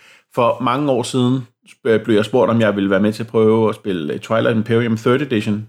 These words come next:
og det ville jeg rigtig gerne, for det har jeg, øh, havde, har jeg aldrig prøvet. Og så fik jeg at vide, "Nå, men alle vi andre har prøvet det før, så bare lige se den her, øh, regelforklaring på YouTube." Og så får jeg sendt en playlist med tolv afsnit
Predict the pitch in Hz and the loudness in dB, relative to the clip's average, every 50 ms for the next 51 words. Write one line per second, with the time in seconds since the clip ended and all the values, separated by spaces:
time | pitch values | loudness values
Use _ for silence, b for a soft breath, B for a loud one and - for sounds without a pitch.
0 | _ _ - 110 - 143 143 143 147 131 127 123 120 110 135 135 - - 127 113 | _ _ -18 -8 0 0 2 4 4 2 4 2 2 0 -2 -4 -6 -4 -2 0
1 | 101 101 117 113 - 123 120 110 120 113 110 104 104 98 - _ - - - 120 | 0 0 0 -4 -6 -6 -2 0 2 2 2 2 0 -2 -6 _ -18 -12 -12 -10
2 | 113 - 110 120 120 113 - - - - - 151 147 - 143 135 120 117 113 - | -10 -8 -2 0 0 0 0 -2 -8 -6 -2 -2 0 0 0 0 -2 -2 -4 -4
3 | - 104 110 113 - - - 117 104 107 110 123 - b b b b b b b | -2 -2 -2 -2 -6 -6 -2 0 2 2 2 0 -4 b b b b b b b
4 | b b b b b 127 120 - 120 - 156 139 - 135 127 127 139 143 139 135 | b b b b b -6 -4 -4 -2 -2 -2 0 2 2 2 2 2 2 2 0
5 | 135 143 143 143 _ - - 170 185 196 180 160 156 160 - 170 185 - - 160 | 0 0 -2 -4 _ -6 -2 0 2 2 2 2 0 -2 -4 -6 -8 -4 0 0
6 | 170 175 175 - 170 156 147 - 151 160 135 143 139 160 175 175 - - 196 185 | 2 2 0 0 0 -2 -2 -2 -4 -4 -2 -2 -2 -2 -4 -6 -4 -4 -4 -4
7 | 190 - - 165 156 151 165 160 143 131 - - 135 135 131 127 120 120 110 113 | -4 -6 -6 -4 -2 0 0 0 0 -2 -4 -2 0 2 4 4 4 4 2 2
8 | 117 196 - - - - 147 - 147 117 95 117 135 127 139 190 196 196 190 147 | 0 0 -2 -2 -4 -6 -6 -4 -4 -4 -4 -4 -6 0 0 0 2 2 2 2
9 | 120 107 - - _ _ _ _ _ _ _ _ _ _ _ _ _ - 131 123 | 2 0 -4 -12 _ _ _ _ _ _ _ _ _ _ _ _ _ -6 -4 -4
10 | 143 - 160 143 131 - - 175 147 - - - _ - 143 127 127 117 - - | -2 0 2 2 2 2 0 -2 -2 -2 -8 -20 _ -6 -4 -4 -4 -4 -6 -4
11 | - 151 160 175 160 156 131 120 - - - - - _ _ _ _ _ _ _ | 0 0 2 2 2 0 0 0 -2 -12 -18 -20 -20 _ _ _ _ _ _ _
12 | _ _ _ _ _ _ _ - 131 - - 165 160 139 127 135 135 - - 143 | _ _ _ _ _ _ _ -18 -10 -4 -2 0 2 2 2 0 -2 -2 -6 -6
13 | 123 - | -6 -8